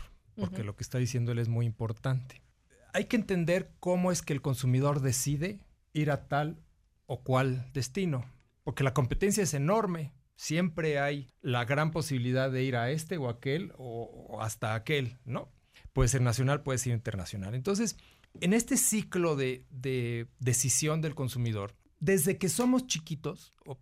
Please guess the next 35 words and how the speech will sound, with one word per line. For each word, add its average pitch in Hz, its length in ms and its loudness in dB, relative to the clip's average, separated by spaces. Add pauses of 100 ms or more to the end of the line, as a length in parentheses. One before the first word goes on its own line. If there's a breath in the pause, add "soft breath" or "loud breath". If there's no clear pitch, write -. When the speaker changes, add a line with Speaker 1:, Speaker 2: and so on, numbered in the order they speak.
(140)
Speaker 1:
estamos 202 480 0
siempre 190 640 -2 (340 soft breath)
bombardeados 151 840 2
de 135 60 -2
información. 117 720 -8 (120)
Es 135 160 -4
decir, 135 320 0
primero 190 500 2
de 170 160 -4
chicos 175 460 -4
es 156 200 0
a 135 80 0
donde 127 260 2
vemos 160 260 0
que 135 120 -4
nuestros 123 320 -2
amigos 135 340 2
se 120 140 -2
van 127 220 -2
de 123 120 -2
viaje, 123 560 -4 (240)
¿no? 143 240 -4 (180)
Al - 160 -12
destino 151 400 2
que 156 80 -2
sea. 175 320 -4 (300 soft breath)
Después, 202 720 2
los 160 300 2
destinos 190 500 0
naturales 160 880 0
que 143 120 -4
son 147 220 -2
cerca, 151 640 -4
es 120 160 -4
decir, 127 260 -2